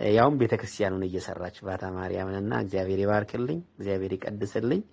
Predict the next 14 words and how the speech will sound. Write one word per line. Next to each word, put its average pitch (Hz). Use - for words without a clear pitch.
ይኸው 127
ደስ 175
ስላላችሁ 110
ይሄ 98
ብዬ 92
ነው 92
ልጆች 92
እና 104
በርቱ። 98
ሌሎችም፣ 117
ሌሎችም 110
ነዳያንን 95
እንዲያበሉ፣ 92
እ፣ 104